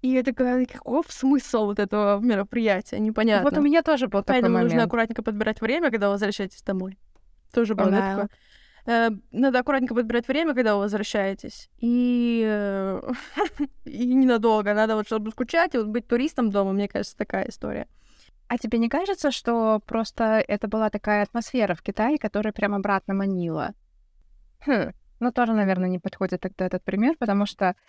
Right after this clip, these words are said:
Speaker 2: а, Ксюша мне недавно порекомендовала посмотреть в Инстаграме одну девушку, которая очень сильно скучает по России, по березкам, по, э,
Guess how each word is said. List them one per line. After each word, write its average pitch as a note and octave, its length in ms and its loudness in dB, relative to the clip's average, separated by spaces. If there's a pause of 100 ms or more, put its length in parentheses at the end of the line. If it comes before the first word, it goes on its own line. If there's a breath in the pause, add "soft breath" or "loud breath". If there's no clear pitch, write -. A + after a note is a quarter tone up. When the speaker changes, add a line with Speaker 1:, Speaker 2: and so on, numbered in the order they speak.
Speaker 2:
а, G3 260 2
Ксюша A3 420 -4
мне A#3 260 2
недавно G#3+ 420 0
порекомендовала F#3+ 840 0
посмотреть - 560 -6 (120)
в F#3 240 0
Инстаграме F#3 540 -2
одну F#3 160 -4
девушку, C#4+ 560 -4 (300)
которая A3 340 0
очень G3 240 0
сильно G3+ 240 0
скучает - 500 0
по F3 240 -2
России, C4+ 460 -2
по G#3+ 140 -8
березкам, A#3 520 -2
по, G#3 80 -2
э, F3 760 0